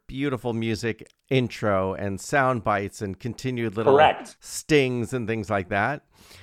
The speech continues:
Speaker 1: Uh, also wanna thank Dave Tata for coming out. That was so much fun. Chris Chu, Rafael Hernandez, you know, just a lot of fun. And,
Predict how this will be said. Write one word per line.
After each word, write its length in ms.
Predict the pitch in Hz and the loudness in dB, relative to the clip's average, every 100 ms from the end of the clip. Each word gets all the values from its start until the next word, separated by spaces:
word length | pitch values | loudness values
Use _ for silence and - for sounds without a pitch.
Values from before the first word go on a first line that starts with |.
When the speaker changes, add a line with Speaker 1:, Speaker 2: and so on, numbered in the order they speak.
| - - | -14 0
Speaker 1:
Uh, 380 | 123 123 123 123 | 4 6 6 6
also 300 | 156 147 160 | 6 6 4
wanna 160 | 147 | 2
thank 320 | 117 135 123 104 | 2 0 0 -2
Dave 240 | 123 117 | -4 -2
Tata 520 | 127 117 113 113 113 - | 2 4 4 4 2 -2
for 100 | 110 | -6
coming 300 | 113 107 101 | -2 -2 0
out. 220 | 98 98 | 0 0
That 100 | 101 | -4
was 120 | 101 | -4
so 120 | 123 | -4
much 220 | 107 98 | -4 -4
fun. 340 | - 101 92 95 | -2 -2 -2 -4
Chris 340 | - 135 117 | -2 -2 -2
Chu, 460 | - - 117 98 92 | -6 -4 -2 -2 -4
Rafael 480 | 110 117 117 120 107 | 0 0 0 -2 -2
Hernandez, 880 | 113 107 104 95 92 85 85 - _ _ _ _ _ | 0 0 -2 -2 -2 -4 -8 -14 _ _ _ _ _
you 140 | 107 110 | -4 0
know, 240 | 98 98 | 0 -2
just 340 | - 110 - - | -4 -8 -10 -8
a 60 | 110 | -2
lot 240 | 104 98 | 0 0
of 80 | 101 | 0
fun. 320 | - 92 92 | 0 -2 -2
And, 500 | - 127 123 120 120 | -4 0 0 0 -4